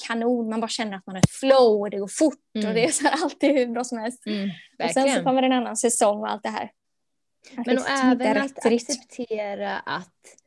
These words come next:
Speaker 2: allt behöver inte vara perfekt. Alltså så här, till exempel hemma. Eh,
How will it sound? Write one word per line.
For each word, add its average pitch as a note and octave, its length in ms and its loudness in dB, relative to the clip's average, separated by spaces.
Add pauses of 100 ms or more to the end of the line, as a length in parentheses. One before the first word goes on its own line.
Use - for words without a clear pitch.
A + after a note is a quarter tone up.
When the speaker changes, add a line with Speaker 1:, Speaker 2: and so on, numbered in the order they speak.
(1000)
Speaker 2:
allt A3 280 0
behöver G#3+ 280 0
inte G#3 160 -4
vara G#3+ 240 2
perfekt. - 1040 -10
Alltså G#3+ 240 -6
så G#3+ 120 -6
här, F3+ 280 0
till - 300 -12
exempel G3+ 280 -6
hemma. G#3 600 -2 (220)
Eh, F#3+ 260 -4